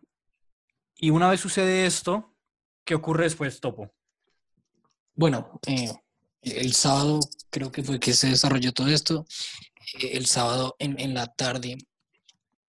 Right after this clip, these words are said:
Speaker 2: lo-, los alumnos del colegio de once,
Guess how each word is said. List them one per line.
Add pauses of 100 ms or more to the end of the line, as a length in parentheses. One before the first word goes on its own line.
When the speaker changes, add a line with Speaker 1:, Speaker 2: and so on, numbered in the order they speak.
(440)
Speaker 2:
lo-,
los
alumnos
del
colegio (260)
de
once,